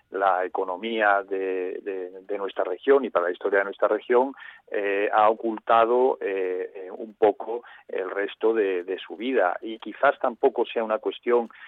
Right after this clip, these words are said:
eh, muy bien conocida. Es una cuestión sobre la que se ha tratado mucho, sobre todo en los últimos años,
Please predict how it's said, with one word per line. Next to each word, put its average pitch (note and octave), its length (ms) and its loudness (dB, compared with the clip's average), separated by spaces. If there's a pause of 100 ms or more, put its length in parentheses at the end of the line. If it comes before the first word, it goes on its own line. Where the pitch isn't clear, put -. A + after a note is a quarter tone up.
(180)
eh, G#2+ 560 0
muy B2+ 260 -4
bien A#2 200 -4
conocida. G2 600 0
Es - 100 -4
una A#2+ 120 0
cuestión B2+ 600 -2
sobre G#2 280 2
la G#2 100 4
que G2+ 260 -2
se B2 80 2
ha A#2 60 6
tratado A#2 400 4
mucho, B2+ 280 -8
sobre F2+ 220 -6
todo A2+ 160 0
en A#2 60 -2
los A2+ 100 -4
últimos A#2 400 -4
años, B2+ 360 0